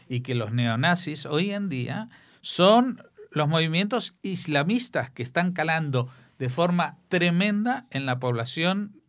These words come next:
de origen musulmán. Siempre uno,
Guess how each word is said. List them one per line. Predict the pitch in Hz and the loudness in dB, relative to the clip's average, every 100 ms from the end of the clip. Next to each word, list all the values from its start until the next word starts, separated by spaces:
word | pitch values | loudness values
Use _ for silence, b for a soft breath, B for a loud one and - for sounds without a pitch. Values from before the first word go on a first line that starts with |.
| _ _ - | _ _ -8
de | 120 | -4
origen | 117 135 131 156 160 127 | -2 -4 -6 -6 -4 -4
musulmán. | 120 - 110 101 95 87 B B B B B B | -4 -4 -8 -10 -12 -16 B B B B B B
Siempre | - 170 165 175 160 147 131 | -2 -2 2 4 4 0 -6
uno, | 131 165 160 156 151 147 | -6 -4 -2 0 0 -2